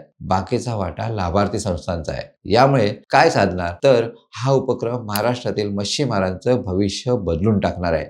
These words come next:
खोल समुद्रात मासेमारी केल्यानं किनारी भागातील संसाधनांवरचा ताण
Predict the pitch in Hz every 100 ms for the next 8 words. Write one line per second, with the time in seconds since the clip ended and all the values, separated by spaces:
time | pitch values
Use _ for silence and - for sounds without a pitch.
0 | - 139 139 139 131 123 120 123 107 104
1 | 110 147 143 120 95 95 98 98 101 -
2 | 117 131 123 107 95 92 101 98 - 98
3 | 95 135 123 117 107 98 85 - 92 -
4 | - 113 104 90